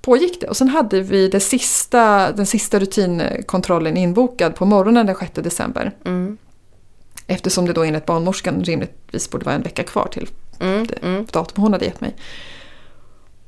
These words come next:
Speaker 1: Och då när jag var där, det var första och enda gången jag tvivlade lite grann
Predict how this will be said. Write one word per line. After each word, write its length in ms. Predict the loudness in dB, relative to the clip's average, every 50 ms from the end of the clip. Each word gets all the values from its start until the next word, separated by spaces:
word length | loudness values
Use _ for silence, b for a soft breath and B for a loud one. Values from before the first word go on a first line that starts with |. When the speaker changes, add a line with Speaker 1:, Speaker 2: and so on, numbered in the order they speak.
| -8 -2
Speaker 1:
Och 180 | 0 0 2 2
då 100 | 2 4
när 200 | 4 6 6 4
jag 100 | 4 2
var 120 | -2 -4
där, 220 | -2 -2 -2 -2 -4 -6 -4
det 80 | 0 0
var 100 | 2 2
första 540 | 0 -2 -2 0 0 0 2 0 0 0 0
och 140 | 0 0 0
enda 280 | 2 2 2 2 2 2
gången 380 | 4 4 6 6 4 4 2
jag 180 | 2 0 0 -2
tvivlade 480 | -2 0 2 2 2 2 2 2 2 2
lite 200 | 2 2 0 0
grann 320 | 2 2 2 2 2 2